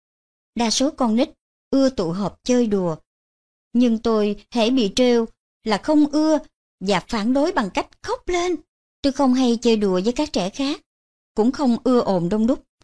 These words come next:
Khi chụp hình kỷ niệm toàn gia, cả gia đình ai cũng chọc cho tôi cười, nhưng không sao khiến cho tôi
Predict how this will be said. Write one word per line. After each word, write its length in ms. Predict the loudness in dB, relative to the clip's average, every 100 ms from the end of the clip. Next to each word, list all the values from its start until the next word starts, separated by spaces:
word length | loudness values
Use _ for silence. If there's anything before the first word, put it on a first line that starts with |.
| _ _ _ _
Khi 160 | -2 -2
chụp 180 | -2 -2
hình 220 | -2 -2
kỷ 160 | -4 -2
niệm 260 | -2 -4 -8
toàn 240 | -6 -4
gia, 300 | -4 -4 -6 -10 _ _ _ -6
cả 240 | -4 -2 -2
gia 100 | 0
đình 180 | 0 -2
ai 120 | -4
cũng 200 | -2 -2
chọc 260 | 0 -4 -2
cho 100 | -4
tôi 220 | 0 -2 0
cười, 320 | 0 0 -4 _ _ _ _ _ _
nhưng 440 | 2 4 4 2 0
không 220 | 2 2
sao 340 | 2 -2 -2
khiến 160 | 0 0
cho 80 | 0
tôi 100 | 0